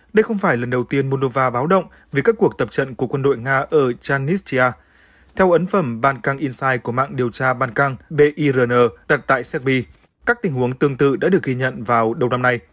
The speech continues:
Đáng lưu ý, cuộc tập trận của Nga diễn ra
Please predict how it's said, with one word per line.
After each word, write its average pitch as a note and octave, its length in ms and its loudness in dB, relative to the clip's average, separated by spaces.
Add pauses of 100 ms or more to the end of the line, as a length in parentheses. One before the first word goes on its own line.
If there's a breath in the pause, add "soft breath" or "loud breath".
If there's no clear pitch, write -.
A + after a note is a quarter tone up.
(380 soft breath)
Đáng C3 240 0
lưu C3+ 120 2
ý, C#3 240 0 (240 soft breath)
cuộc E3 160 -2
tập C#3 120 -2
trận C3 220 -2
của B2+ 160 -2
Nga B2 260 0
diễn B2+ 180 -4
ra B2+ 260 0